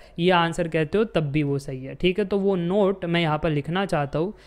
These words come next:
क्या है वो नोट? वो नोट ये है, ठीक है। उप्स, ये क्या हो गया? एक सेकेंड, हाँ, अरे, हम एकदम से आगे कैसे आ गए? एक सेकेंड मुझको दे देना। हम थे फ़िलहाल यहाँ पर, ठीक है, और मैं आपसे कह रहा था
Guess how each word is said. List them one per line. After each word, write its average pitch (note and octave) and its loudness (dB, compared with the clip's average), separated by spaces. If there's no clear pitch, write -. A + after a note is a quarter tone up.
क्या E3+ 6
है F3 6
वो F3+ 2
नोट? G3 -2
वो D3 -2
नोट F3+ 0
ये C#3+ 2
है, D3 -4
ठीक D3+ -2
है। F3+ -2
उप्स, - -4
ये D#3 2
क्या D3+ 0
हो C3+ -2
गया? E3+ -2
एक F#3+ 0
सेकेंड, D#3+ -4
हाँ, - -16
अरे, F3 2
हम D#3 -2
एकदम D#3 -2
से E3+ 0
आगे D3+ 2
कैसे D#3+ 2
आ C#3+ 2
गए? D#3 0
एक A3 2
सेकेंड E3 -2
मुझको D#3 -2
दे C#3+ 2
देना। E3+ -2
हम B3+ 4
थे A3 4
फ़िलहाल F#3 4
यहाँ D3+ 2
पर, C#3+ -6
ठीक F#3 0
है, A3 2
और E3 4
मैं F#3 0
आपसे G3 2
कह E3+ 2
रहा C#3 2
था F#3+ 2